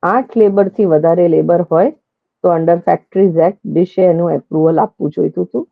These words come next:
અને ડિશનું એપ્રુવલ આવે તો by default આમાં, કારણ કે એક્સપ્લોઝિવ સ્ટોરેજનો સવાલ છે, તો પીસો નો રોલ આવે અને સી સી ઓ ઈ નો બી રોલ આવે. પણ આ તમામ વસ્તુ અહીંયા નેગ્લેક્ટ થઈ છે.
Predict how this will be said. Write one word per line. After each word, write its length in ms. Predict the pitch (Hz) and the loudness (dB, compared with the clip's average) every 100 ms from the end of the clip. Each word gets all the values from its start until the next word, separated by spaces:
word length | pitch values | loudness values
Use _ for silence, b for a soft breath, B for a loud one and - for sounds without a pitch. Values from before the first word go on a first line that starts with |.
| _ | _
અને 180 | 190 208 | -6 -2
ડિશનું 460 | 202 220 - 220 190 | 0 -2 0 0 0
એપ્રુવલ 440 | 175 180 180 185 | -2 0 2 2
આવે 240 | 170 185 - _ _ _ _ | 2 0 -2 _ _ _ _
તો 60 | 208 | 0
by 220 | 208 202 | 2 2
default 540 | 185 185 - 214 214 190 | 0 -2 0 0 0 0
આમાં, 240 | 170 185 | 0 -2
કારણ 260 | 180 175 175 | 0 -2 0
કે 100 | 180 | 2
એક્સપ્લોઝિવ 680 | 147 139 _ 170 165 180 190 | 2 -2 _ -2 0 0 -2
સ્ટોરેજનો 680 | _ 190 185 185 185 185 | _ 0 0 0 -2 -6
સવાલ 400 | 175 175 170 175 | -2 -2 0 0
છે, 220 | 180 196 302 _ _ _ - | 0 -4 -4 _ _ _ -2
તો 120 | 190 | -2
પીસો 680 | 180 - 175 - 220 226 214 - - | 0 -2 -4 0 0 2 -2 -6 -4
નો 160 | 202 202 | 0 2
રોલ 260 | 196 208 | 4 4
આવે 300 | 202 190 214 | 4 2 2
અને 360 | 233 175 180 190 | 2 0 0 0
સી 180 | - 190 | -2 -6
સી 240 | - 190 | -2 2
ઓ 100 | 175 | 4
ઈ 120 | 170 | 4
નો 140 | 170 170 | 2 0
બી 140 | 170 | 0
રોલ 260 | 143 139 135 | 2 2 2
આવે. 300 | 123 123 - _ _ _ _ - | 0 -2 -6 _ _ _ _ -4
પણ 120 | 247 | 0
આ 100 | 262 | 0
તમામ 400 | 247 240 254 240 | 0 2 2 2
વસ્તુ 300 | 202 202 214 | 0 -2 0
અહીંયા 260 | 202 185 180 | 0 2 0
નેગ્લેક્ટ 460 | 160 135 139 - _ | 0 -2 -2 -4 _
થઈ 140 | 127 127 | -4 -4
છે. 180 | - | -6